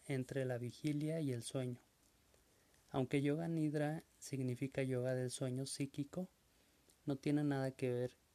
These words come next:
con quedarse dormido. El objetivo de yoga nidra es alcanzar una relajación profunda consciente.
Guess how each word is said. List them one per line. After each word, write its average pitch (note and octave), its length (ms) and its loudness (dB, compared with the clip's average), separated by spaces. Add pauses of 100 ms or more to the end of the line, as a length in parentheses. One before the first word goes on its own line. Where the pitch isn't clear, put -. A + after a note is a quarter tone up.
con C3 220 0
quedarse B2 440 -2
dormido. B2+ 560 -2 (480)
El C3 160 2
objetivo D#3 640 0
de C#3 260 0
yoga C3+ 380 2
nidra C3+ 500 0 (800)
es C3+ 220 2
alcanzar C3+ 540 0
una C3+ 200 2
relajación A#2+ 600 0
profunda C3 500 -2
consciente. A2+ 720 -4